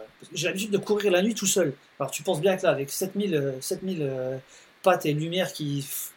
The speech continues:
qui sont dans tous les sens, pour moi, le temps, euh, le temps ne, c'était pas facile, hein, je, quand même. Mais pour moi, le temps, il était, euh,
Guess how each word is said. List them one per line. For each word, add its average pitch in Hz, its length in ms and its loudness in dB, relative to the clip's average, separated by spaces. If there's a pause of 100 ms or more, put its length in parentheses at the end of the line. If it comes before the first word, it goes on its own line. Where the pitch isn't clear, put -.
qui 143 140 -8
sont 160 180 -2
dans 147 80 0
tous 147 120 -10
les 156 80 0
sens, - 400 0 (640)
pour 139 100 -4
moi, 180 140 4
le 151 80 0
temps, 180 320 4
euh, 120 280 0
le 131 140 -6
temps 175 240 -4
ne, 135 120 -2 (200)
c'était - 280 -6
pas 139 120 -6
facile, 202 320 -2
hein, 156 160 -4
je, 127 60 -6 (120)
quand 143 120 -6
même. 196 140 -4 (360)
Mais 135 120 -2
pour 139 160 -6
moi, 175 140 4
le 143 80 -2
temps, 190 160 0
il 143 100 -2
était, 131 360 -4
euh, 104 160 -10